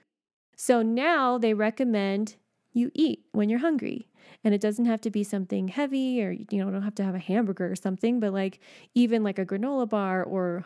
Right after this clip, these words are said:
honey sticks or, like, just anything to, to get your blood sugar up is great during labor. The only thing is at the hospital, they don't like to give you,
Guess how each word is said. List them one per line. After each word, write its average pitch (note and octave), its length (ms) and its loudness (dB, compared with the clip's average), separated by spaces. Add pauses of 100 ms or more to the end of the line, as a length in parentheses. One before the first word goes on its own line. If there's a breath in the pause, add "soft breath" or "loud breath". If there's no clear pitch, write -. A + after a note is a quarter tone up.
honey C#4 240 2
sticks G3 400 -2
or, G#3 60 2
like, G3 160 0
just A#3 220 -4
anything B3+ 420 2
to, G#3 300 0 (280 soft breath)
to A#3 100 -2
get A3 260 6
your A3 100 2
blood G3 200 -2
sugar B3 340 0
up B3 220 0
is G3+ 160 -2
great F#3+ 340 -2
during A3+ 280 0
labor. G#3 460 -2 (500 soft breath)
The A#3+ 140 4
only C4 280 0
thing B3 280 2
is A3 340 -2
at A3+ 200 0
the C#4 80 0
hospital, G#3+ 760 0 (160)
they A3+ 200 4
don't A3+ 280 2
like A#3 180 0
to A#3+ 100 0
give A3 160 0
you, G#3+ 260 -2